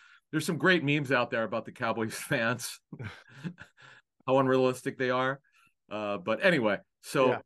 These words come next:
Speaker 1: th-, th-, yeah, and then you've got, as you mentioned, the two quarterbacks playing. A J Brown got out of his mind. The, I'm so fascinated because Dan Quinn does so much. We're gonna get into this, so much stuff post snap
Speaker 2: Mm-hmm.
Speaker 1: and pre snap.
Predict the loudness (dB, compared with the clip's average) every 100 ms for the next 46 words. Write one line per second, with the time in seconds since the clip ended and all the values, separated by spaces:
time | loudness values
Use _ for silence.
0 | -10 -10 -10 -10 0 2 2 0 -6 -4
1 | -2 2 2 2 0 -4 -2 -4 -8 -8
2 | -6 -2 0 0 -4 -6 -6 -2 0 0
3 | 2 0 0 0 0 0 -2 -6 -6 -4
4 | -4 -4 -8 _ _ _ _ _ _ _
5 | _ _ _ -10 -6 -6 -4 -4 -4 -4
6 | 2 2 2 2 2 0 -2 -4 -4 -6
7 | -2 2 2 2 0 -2 -4 -6 -6 -4
8 | -2 0 0 2 2 2 0 -2 0 0
9 | 0 0 0 -2 -2 -16 _ _ -4 -4
10 | -2 0 2 0 _ _ _ -14 -10 -8
11 | -2 -2 0 2 0 0